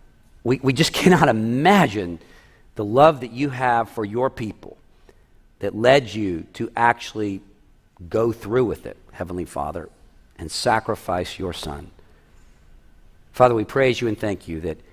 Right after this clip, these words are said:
you so loved the world that you gave your only begotten, your beloved Son, the Son of your love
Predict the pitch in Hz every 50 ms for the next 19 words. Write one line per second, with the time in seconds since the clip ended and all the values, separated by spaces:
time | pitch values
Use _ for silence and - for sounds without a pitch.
0 | _ - - _ - _ _ _ _ _ _ _ - 76 78 82 90 110 131 151
1 | 170 175 185 180 180 180 180 175 165 160 170 - - - - - 123 123 127 135
2 | 139 135 127 120 123 120 117 117 117 98 92 85 76 71 71 - - - - -
3 | - - - - - - - - - - - - - _ - 67 92 101 117 147
4 | 175 160 135 139 131 113 107 101 95 87 85 87 90 85 - - - - - -
5 | - - - - - - - - 95 98 - - - 123 127 143 160 160 160 165
6 | 151 147 143 123 123 113 104 95 87 90 98 101 107 113 117 117 113 107 101 101
7 | 101 107 110 117 131 139 131 120 135 123 - - - 117 107 98 95 95 95 92
8 | - - - - 139 135 135 135 135 131 135 - 120 117 117 127 120 110 98 95
9 | 87 82 78 76 78 80 -